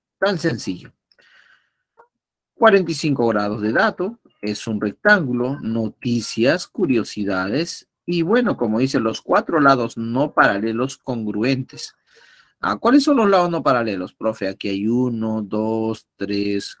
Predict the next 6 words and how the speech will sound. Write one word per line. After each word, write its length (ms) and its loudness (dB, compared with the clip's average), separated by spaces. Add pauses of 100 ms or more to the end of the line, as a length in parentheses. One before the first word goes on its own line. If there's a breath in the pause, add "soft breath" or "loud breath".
cuatro. 440 -2 (180)
Lados 420 -4
no 380 4
paralelos, 580 0
son 320 -10
congruentes. 1120 -4